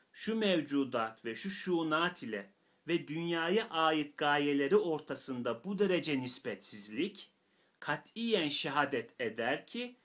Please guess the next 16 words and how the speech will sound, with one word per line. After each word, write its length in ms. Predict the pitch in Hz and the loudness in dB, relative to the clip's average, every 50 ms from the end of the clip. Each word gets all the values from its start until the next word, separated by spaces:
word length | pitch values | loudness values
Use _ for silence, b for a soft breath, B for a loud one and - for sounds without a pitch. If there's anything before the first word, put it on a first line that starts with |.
| b b b b b - | b b b b b -4
bu 100 | 220 262 | -2 0
mevcudatın 920 | 247 233 208 190 170 147 156 156 151 139 139 139 139 135 135 - - 135 | 2 4 4 2 2 2 0 0 0 2 4 4 4 4 2 -2 -8 -8
yüzleri 580 | 123 113 117 151 170 156 147 143 139 131 123 117 | -8 -6 -4 -4 -4 -4 -2 0 0 2 2 -2
alemi 580 | - - 127 127 131 131 131 147 175 196 196 185 | -2 0 2 4 4 4 4 4 4 4 4 4
manaya 640 | 156 143 139 139 143 139 139 139 139 139 147 165 | 4 6 6 6 6 6 6 6 6 6 4 4
müteveccihtir. 1040 | 175 175 170 - 151 131 117 113 107 101 - - 101 98 - _ - - - - - _ _ _ _ b b b b b b b b _ | 2 0 -2 -2 -2 -2 -2 -4 -6 -8 -12 -14 -14 -16 -20 _ -18 -18 -18 -18 -20 _ _ _ _ b b b b b b b b _
Münasip 640 | 131 135 147 151 147 147 147 147 - - 214 - | 0 2 4 4 4 2 2 0 -2 -4 -4 -4
meyveleri 720 | 202 202 202 202 202 185 190 180 180 180 185 220 240 - - _ - | -2 0 2 2 2 2 0 0 0 0 0 -2 -4 -6 -8 _ -2
orada 440 | 131 135 147 175 180 175 180 165 151 | 0 2 4 4 4 6 4 4 4
veriyor 580 | 151 135 120 113 110 101 92 90 - - _ _ _ _ b b b b b b b - | 2 -2 -2 -2 -4 -6 -6 -8 -12 -18 _ _ _ _ b b b b b b b -4
ve 100 | 131 135 | -2 -2
gözleri 640 | 131 135 139 139 143 135 127 127 143 170 202 196 196 139 | 2 4 4 4 4 4 2 0 2 2 2 2 2 -2
Esma-i 680 | 135 135 - - 135 127 127 143 160 185 180 165 - | -2 -2 -2 -4 -2 0 0 2 4 4 4 2 2
Kutsiye'ye 680 | - 147 143 - - - - 143 139 143 160 180 180 185 | -2 -8 -6 -4 -2 0 2 4 4 6 6 4 2 2
dikkat 380 | 185 190 - - 156 143 - | -4 -6 -4 -4 -4 -4 -4
ediyor. 360 | 135 120 110 113 104 101 95 | -6 -6 -6 -8 -8 -8 -10